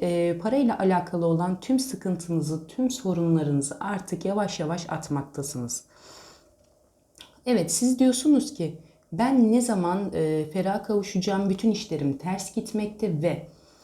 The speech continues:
olabilecek olan güzel işlerim bile ters gidiyor. Neden?" Arkadaşlar şimdi nasip kısmetinizde bir blokaj varmış ama artık yok. Çünkü kurşun döktük, kurşun hepsini alıp götürecek, emin olabilirsiniz.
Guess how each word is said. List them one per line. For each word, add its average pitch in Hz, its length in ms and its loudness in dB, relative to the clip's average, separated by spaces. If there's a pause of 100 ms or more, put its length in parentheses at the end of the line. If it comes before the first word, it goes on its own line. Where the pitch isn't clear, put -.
(340)
olabilecek 233 640 4
olan 185 320 2
güzel 214 360 0
işlerim 190 680 2
bile 165 260 2
ters - 360 -6
gidiyor. 143 360 -4
Neden?" 160 520 -2 (500)
Arkadaşlar 175 480 0
şimdi 202 240 0
nasip 202 280 -4
kısmetinizde 226 640 2
bir 196 160 2
blokaj 190 560 0
varmış 165 720 2 (160)
ama 202 220 0
artık 175 480 -2
yok. 139 240 -6
Çünkü 185 340 -2
kurşun 175 460 2
döktük, 147 400 -2
kurşun 170 400 -4
hepsini 190 380 -2
alıp 170 260 -4
götürecek, 156 560 -4
emin 165 200 4
olabilirsiniz. 139 840 -4